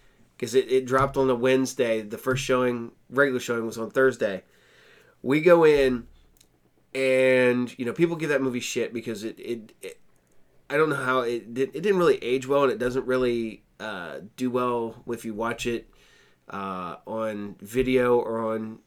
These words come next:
V O D or whatever, streaming. Um, that is definitely a movie you had to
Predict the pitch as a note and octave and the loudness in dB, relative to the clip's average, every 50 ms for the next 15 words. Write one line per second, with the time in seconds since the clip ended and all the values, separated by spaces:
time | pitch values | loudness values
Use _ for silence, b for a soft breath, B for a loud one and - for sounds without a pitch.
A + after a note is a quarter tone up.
0 | _ A#2+ A2 A2+ A#2+ A#2+ A#2 A2+ A2+ A2+ A2+ A2+ A2 G#2 G#2 G#2+ G#2+ A2 G#2+ G#2 | _ -14 -10 -6 -4 -4 -4 -4 -4 -4 -4 -4 -4 -4 -4 -4 -4 -4 -6 -6
1 | F#2+ G#2 G#2 G2 b b b b b b - - - A#2+ A#2 A2 G#2+ G2+ b b | -6 -8 -10 -10 b b b b b b -14 -10 -8 -6 -6 -6 -8 -10 b b
2 | b b b b b b b _ A2 A2 A2 G#2+ G#2+ F#2+ - A#2 D3+ F3 F#3+ F3+ | b b b b b b b _ -6 -6 -4 -6 -8 -10 -6 0 2 2 2 2
3 | C#3 B2+ C#3 C3+ C#3 C#3 D#3+ D#3+ D3 C3+ B2+ B2+ C3 B2+ A#2 B2 A#2 A#2+ A#2 G#2+ | -2 2 2 2 2 2 -2 0 0 2 2 2 2 2 0 -4 -6 -6 -8 -8
4 | - - - - - - C3+ C3+ C#3 C#3+ C#3+ C#3+ C#3 C#3 C3 B2 - _ _ _ | -8 -12 -12 -12 -8 -4 -2 0 0 2 2 0 0 0 -2 -4 -10 _ _ _
5 | - _ _ - - | -20 _ _ -12 -12